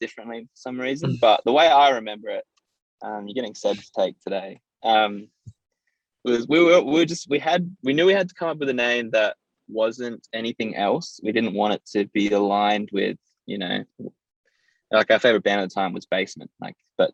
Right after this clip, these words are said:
Speaker 1: you know, you think of a basement when you say the name. So we just
Speaker 2: Yeah.
Speaker 1: want something that didn't make your mind go to anything in particular. And, um, we had all these words on Bryce's mirror in his, um, in his bedroom.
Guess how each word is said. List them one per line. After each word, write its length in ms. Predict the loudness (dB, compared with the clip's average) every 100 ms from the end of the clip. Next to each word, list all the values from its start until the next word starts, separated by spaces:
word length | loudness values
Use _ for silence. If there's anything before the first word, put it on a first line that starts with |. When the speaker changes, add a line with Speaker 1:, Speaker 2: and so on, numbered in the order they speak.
| -4
Speaker 1:
you 100 | -6
know, 60 | -6
you 100 | -4
think 180 | -4 -4
of 120 | -4
a 40 |
basement 460 | -2 -2 -2 -12 -10
when 140 | -8
you 80 | -8
say 220 | -2 -2
the 80 | -2
name. 240 | -2 -4 -2
So 140 | 0
we 60 | 2
just 100 | 2
Speaker 2:
Yeah. 80 | -2
Speaker 1:
want 160 | 0
something 240 | 2 2 2
that 100 | 4
didn't 300 | 2 2 -4 _ _ _ _
make 200 | 0 2
your 120 | 2 0
mind 400 | 0 0 -2 0
go 200 | 0 0
to 80 |
anything 580 | -4 -8 -10 -10 -10 -10 _ _ _ _ _
in 120 | -10 -8
particular. 600 | -8 -6 0 2 2 0 _ _ -10
And, 380 | -8 -8 -10 -8
um, 200 | -8 -8
we 60 | 0
had 120 | 4
all 80 | 6
these 240 | 4 4
words 560 | 4 8 6 4 -10 -20 _ _ _ _
on 200 | -4 -2
Bryce's 540 | 0 4 4 4 -6 -8
mirror 300 | -2 2 2
in 220 | 0 -6
his, 260 | -8 -8 -6
um, 380 | -6 -8 -18 _ _ _ _ _ _ _ _ _ _ _ -12
in 80 |
his 120 | -10 -6
bedroom. 600 | -4 -4 -4 -8 -8